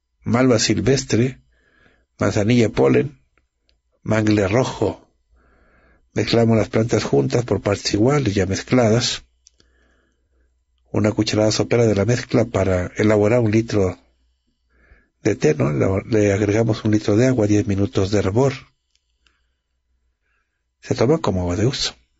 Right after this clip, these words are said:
Ahora las cápsulas o suplementos, hagamos la fórmula.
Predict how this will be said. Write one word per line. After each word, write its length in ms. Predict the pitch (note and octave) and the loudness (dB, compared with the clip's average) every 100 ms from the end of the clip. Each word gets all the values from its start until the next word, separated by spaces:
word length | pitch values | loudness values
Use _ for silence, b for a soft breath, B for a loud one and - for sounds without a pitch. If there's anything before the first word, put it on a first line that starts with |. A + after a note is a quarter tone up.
| _ _ _ _ _ _ _ _ _ _ - | _ _ _ _ _ _ _ _ _ _ -2
Ahora 240 | G#2 G#2 | 0 2
las 160 | G2+ - | 0 -2
cápsulas 480 | C#3 C3+ - G#2+ G2+ | -4 -2 -2 -2 -2
o 40 | |
suplementos, 720 | - A#2 G#2+ B2 D#3 D3 B2+ | -4 -2 0 0 0 -2 0
hagamos 260 | G2+ G2+ G#2 | 0 0 2
la 120 | G2+ | 0
fórmula. 640 | - B2+ B2+ A#2 A#2 A#2 | 0 0 2 2 0 -2